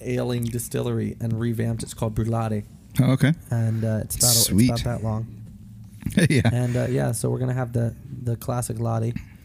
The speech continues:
Speaker 2: Cool.
Speaker 1: Which is their classic Scotch. Uh,
Speaker 2: Sweet.
Speaker 1: to, uh, next week.
Speaker 2: Cool.
Speaker 1: So yeah, I'm pretty excited about that. I've been
Speaker 2: Um,
Speaker 1: getting more into Scotches, and I just,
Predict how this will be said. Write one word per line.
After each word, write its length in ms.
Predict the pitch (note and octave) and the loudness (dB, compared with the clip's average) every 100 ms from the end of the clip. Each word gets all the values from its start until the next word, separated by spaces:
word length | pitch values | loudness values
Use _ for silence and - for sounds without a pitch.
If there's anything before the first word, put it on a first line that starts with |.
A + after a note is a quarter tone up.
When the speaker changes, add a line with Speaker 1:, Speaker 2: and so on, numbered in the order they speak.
| - - | -14 2
Speaker 2:
Cool. 160 | B2 A2+ | 4 4
Speaker 1:
Which 180 | - | 0
is 60 | A#2+ | -2
their 140 | A#2+ | 0
classic 400 | E3+ B2+ A#2 A2+ | 0 0 -2 -4
Scotch. 500 | A2 - A2+ A#2 - - - | -6 -4 -4 -4 -10 -20 -4
Uh, 40 | A#2 | 0
Speaker 2:
Sweet. 280 | A#2 B2 - - - - - - - | 4 4 2 -12 -20 -20 -20 -20 -12
Speaker 1:
to, 180 | - C3 - | -8 -8 -4
uh, 280 | B2+ B2 B2 | -2 0 0
next 260 | B2 B2+ - | -2 -4 -6
week. 140 | F#3+ - - - - | -10 -12 -14 -12 0
Speaker 2:
Cool. 240 | - A#2 G2+ - - - | 4 4 2 -4 -10 -12
Speaker 1:
So 120 | - B2 | -6 -2
yeah, 160 | B2+ B2+ | 0 -2
I'm 100 | A#2 | -4
pretty 180 | B2 A#2+ | -4 -4
excited 360 | - B2 A#2+ | -6 -4 -4
about 300 | A#2+ A#2+ A#2 | -4 -4 -4
that. 160 | C3+ B2+ | -4 0
I've 180 | - - | 6 6
been 80 | - | 8
Speaker 2:
Um, 40 | - | 6
Speaker 1:
getting 160 | - | 4
more 140 | C3 B2+ | 2 0
into 100 | A2+ | -2
Scotches, 400 | - A2+ A2 G#2+ | -2 -2 -4 -8
and 80 | G#2+ | -8
I 80 | G#2+ | -8
just, 220 | G#2+ | -8